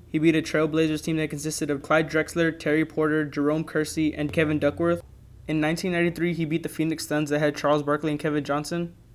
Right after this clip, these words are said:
In nineteen ninety-six, he beat a Seattle Supersonics team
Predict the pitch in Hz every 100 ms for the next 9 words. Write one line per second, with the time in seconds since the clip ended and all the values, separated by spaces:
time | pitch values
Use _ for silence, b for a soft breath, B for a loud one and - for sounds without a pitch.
0 | - - 160 151 170 196 185 175 175 165
1 | 165 170 165 160 147 147 170 170 175 170
2 | 160 160 - 156 156 151 -